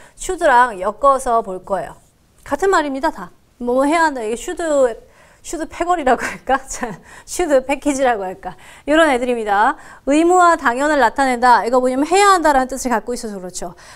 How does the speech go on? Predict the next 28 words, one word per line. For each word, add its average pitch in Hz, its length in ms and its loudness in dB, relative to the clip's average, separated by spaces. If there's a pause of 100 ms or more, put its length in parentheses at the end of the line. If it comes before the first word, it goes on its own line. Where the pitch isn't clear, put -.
나는 240 260 2
뭐뭐를 220 340 0
해야 233 240 -2
합니다. 220 340 -10
나는 233 220 0
지금 262 200 -2
공부를 220 300 -4
해야 262 180 0
합니다. 254 400 -2
이런 226 180 0
것들이요. 202 580 -4 (360)
내가 302 300 6
객관적으로 339 880 0
뭔가 285 260 0
공부를 262 360 -4
해야 320 160 2
될 285 120 2
시간, 269 320 0
그러니까 233 240 -4
강의 262 260 0
시간이 262 300 0
되었어요. 240 460 -2
그러면 262 300 0
나는 233 200 -2
have 254 200 -2
to를 202 200 -10
쓸 214 180 -10
거예요. - 180 -10